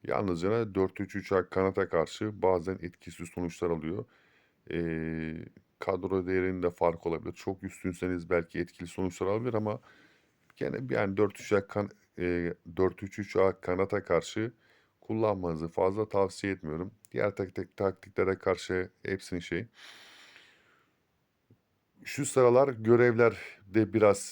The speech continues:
şey var. Onunla ilgili bir video çekebilirim. Görevleri as-, aslında uzun bir anlatmak lazım. E, nasıl uzun anlatmak lazım? Çok değişkenlik gösteriyor. Onun için ayrı bir video, e, çekmek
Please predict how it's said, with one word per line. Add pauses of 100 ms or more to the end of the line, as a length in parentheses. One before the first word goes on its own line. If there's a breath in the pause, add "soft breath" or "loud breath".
şey
var.
Onunla
ilgili
bir
video
çekebilirim. (160)
Görevleri
as-,
aslında
uzun
bir
anlatmak
lazım. (680 soft breath)
E,
nasıl
uzun
anlatmak
lazım? (140)
Çok
değişkenlik
gösteriyor.
Onun
için
ayrı
bir
video, (440)
e,
çekmek